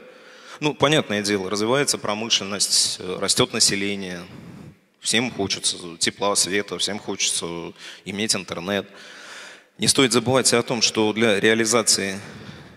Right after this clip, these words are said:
мегапроектов, а мы же сейчас живём в эпоху мегапроектов, наука — это уже не вот это, что там есть маленькая закрытая лаборатория, где учёные в белых халатах что-то там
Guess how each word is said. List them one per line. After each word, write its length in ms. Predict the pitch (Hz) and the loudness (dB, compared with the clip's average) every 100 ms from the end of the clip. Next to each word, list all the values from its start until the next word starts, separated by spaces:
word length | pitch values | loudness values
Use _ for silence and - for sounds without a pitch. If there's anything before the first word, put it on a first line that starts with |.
| - | -6
мегапроектов, 720 | 123 120 107 - 131 190 160 | 0 2 2 0 -2 -2 0
а 40 | 113 | 0
мы 140 | 123 | 2
же 60 | 117 | 2
сейчас 180 | 113 104 | 2 2
живём 300 | 123 127 104 | 0 0 -2
в 60 | |
эпоху 260 | 107 110 - | 2 2 2
мегапроектов, 880 | 107 123 104 - 95 98 92 90 82 - - - - _ _ _ _ _ _ | 0 0 0 -2 -2 -2 -2 -6 -10 -12 -20 -20 -20 _ _ _ _ _ _
наука — 320 | 113 131 123 113 | 4 6 6 6
это 200 | 104 113 | 4 2
уже 200 | 110 110 | 2 4
не 100 | 107 | 2
вот 160 | 127 | 4
это, 180 | 156 143 | 4 4
что 200 | 98 95 | 2 0
там 180 | - 92 | -4 -2
есть 200 | 95 92 | 0 0
маленькая 420 | 101 104 95 95 | 2 0 0 -2
закрытая 440 | 92 95 113 - 92 | -2 2 2 4 0
лаборатория, 680 | 90 95 101 143 151 110 | 0 0 0 2 4 4
где 140 | 101 98 | 2 0
учёные 420 | 98 - 101 95 | -2 -2 -2 -4
в 60 | |
белых 240 | 92 95 92 | -4 -6 -4
халатах 440 | - 110 139 104 | -2 0 -2 -2
что-то 320 | - - 104 | -2 -2 -4
там 300 | 104 95 101 | -4 -6 -6